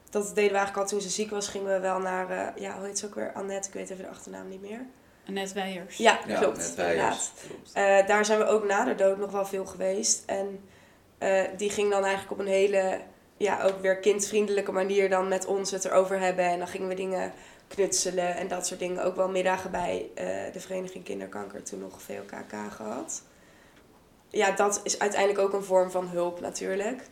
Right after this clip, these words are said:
Speaker 1: Ik heb verder in mijn puberteit nooit echt meer hulp ernaast gezocht naast <laughs> mijn moeder. Want di-, daar kan je altijd heel goed mee over pra-, met, ja, mijn vader ook, met allebei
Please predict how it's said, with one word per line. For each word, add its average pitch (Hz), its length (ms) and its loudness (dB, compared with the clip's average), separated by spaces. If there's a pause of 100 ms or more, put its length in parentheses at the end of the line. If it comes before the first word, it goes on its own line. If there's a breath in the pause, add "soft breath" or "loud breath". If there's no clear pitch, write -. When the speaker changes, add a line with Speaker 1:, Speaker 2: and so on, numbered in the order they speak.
(320 loud breath)
Speaker 1:
Ik - 120 -10
heb 220 160 4
verder 233 280 4
in 226 60 0
mijn 226 160 0
puberteit 220 600 2
nooit 220 380 4
echt - 300 -2
meer 196 380 0 (760)
hulp 202 300 4
ernaast 196 380 2
gezocht 196 400 -2
naast 185 440 2 (100)
<laughs> - 160 -12
mijn 190 120 -2
moeder. 185 400 0 (240 loud breath)
Want 196 180 -4
di-, - 140 -2
daar 185 240 0
kan 190 200 -4
je 196 80 -4
altijd - 260 -8
heel 196 120 -10
goed - 160 -16
mee 214 180 -8
over 185 120 -12
pra-, - 220 -20
met, - 340 -14
ja, 185 140 -6
mijn 180 140 -8
vader - 320 -8
ook, - 160 -8
met - 160 -10
allebei - 380 -10